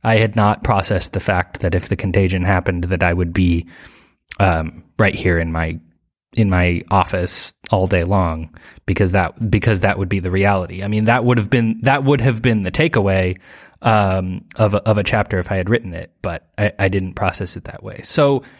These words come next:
having the right amount of fear, having the right amount of, you know, trying to, trying to gauge the right amount of panic, it was the, the, it was the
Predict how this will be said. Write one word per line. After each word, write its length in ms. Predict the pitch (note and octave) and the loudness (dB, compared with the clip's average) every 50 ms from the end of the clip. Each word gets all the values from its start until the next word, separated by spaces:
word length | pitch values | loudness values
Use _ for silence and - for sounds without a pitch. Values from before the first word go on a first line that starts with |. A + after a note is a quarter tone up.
| _ - | _ -6
having 400 | - - F3+ F#3 F#3 G#3+ G3 G3 | -2 0 0 0 0 -2 0 2
the 100 | G3 F#3 | 2 4
right 200 | F3 E3+ E3 E3 | 4 4 4 4
amount 320 | E3 D#3 D3 C#3+ C#3+ C#3 | 2 2 4 2 4 4
of 180 | B2+ A#2+ A2 G#2+ | 4 2 0 -2
fear, 520 | - - - - - - C3 B2+ C#3 C#3 C3+ | -8 -14 -16 -16 -4 0 2 4 4 4 4
having 240 | B2 B2 B2+ C3 | 2 0 0 0
the 100 | B2+ B2 | -2 0
right 200 | A#2 A#2 A2 A2+ | 0 0 2 2
amount 360 | A#2+ A2+ A2 G#2+ G#2+ G#2+ G#2+ G#2 | 0 0 -2 -2 -2 -2 -2 -4
of, 360 | G#2 G2 F#2+ F#2 - - _ _ | -4 -4 -6 -10 -14 -18 _ _
you 120 | - B2+ A2 | -6 -6 -4
know, 220 | F#2+ F2+ F#2 - _ _ _ _ - - - - - | -4 -4 -8 -8 _ _ _ _ -20 -20 -20 -16 -12
trying 420 | - - D3+ C#3+ D3+ D#3+ E3 E3 | -4 -2 0 0 2 0 -2 -2
to, 440 | D3+ - D#3 C#3+ C#3 C#3 C#3 C#3 C3+ _ _ - | -2 0 2 2 4 4 2 0 -2 _ _ -6
trying 380 | - D#3+ D3 D3+ E3 F3 F3 D#3+ | -2 0 2 2 2 0 0 -2
to 80 | F3 C#3 | -4 -2
gauge 400 | - B2+ A#2+ C3 C#3+ D3 C#3 - | -2 -2 0 0 0 -2 -2 -4
the 100 | C#3+ A2+ | -2 0
right 180 | A#2 A#2 B2+ | 0 0 0
amount 240 | C3 C3 B2+ A#2+ A2+ | 0 -2 -4 -4 -4
of 60 | G#2+ | -6
panic, 400 | - C3 C3 C#3 D3 E3 - - - | -4 -2 -2 -2 -2 -4 -6 -8 -2
it 180 | - E3 F3+ E3 | 0 0 0 2
was 260 | D3+ E3+ F#3 D#3+ - | 2 2 2 2 -2
the, 160 | - D#3+ D#3 | -6 -8 -8
the, 400 | D3+ D3 D#3+ E3 E3 D3+ - - _ _ - | -4 0 2 2 2 0 -4 -14 _ _ 0
it 160 | D#3 E3+ - | 0 0 2
was 320 | C#3+ D#3 D#3+ D#3 D3 C#3 | 2 2 2 2 0 -2
the 360 | C3 C#3 C3+ C3 C3 C3+ C3 | 0 2 2 4 2 0 -2